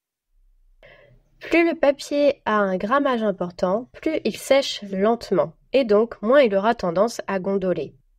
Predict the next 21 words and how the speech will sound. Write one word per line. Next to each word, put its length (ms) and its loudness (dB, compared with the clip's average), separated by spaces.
Il 140 4
existe 360 0
des 120 4
papiers 320 4
aquarelles 580 2
moins 540 4
épais 540 2
que 80 -4
le 140 -2
trois 180 2
cents 220 -4
grammes. 320 2
Là, 160 0
par 160 -2
exemple, 280 0
c'est 140 -6
du 220 -6
Arches 520 -2
cent 240 0
quatre-vingt-cinq 640 -2
grammes. 300 2